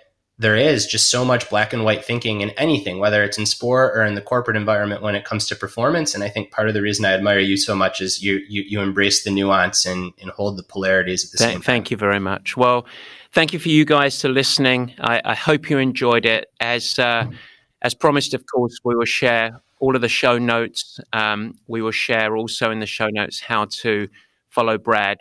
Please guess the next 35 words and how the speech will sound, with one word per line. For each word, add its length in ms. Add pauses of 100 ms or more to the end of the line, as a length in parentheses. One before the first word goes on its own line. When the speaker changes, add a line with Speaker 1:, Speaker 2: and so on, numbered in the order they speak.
Speaker 2:
where 160
best 300
to 60
practice, 600
or 180
where 160
best 280
to 80
purchase 640 (460)
the 80
book, 380
I 100
should 220
say 340
the 220
books, 640 (140)
but, 300
um, 460
the 80
latest 380
book, 240
obviously, 400
The 120
Practice 480
of 140
Groundedness. 600
And, 200
and 100
I 40
guess 200
last 300
thing, 240
where 160
can 300
folks 500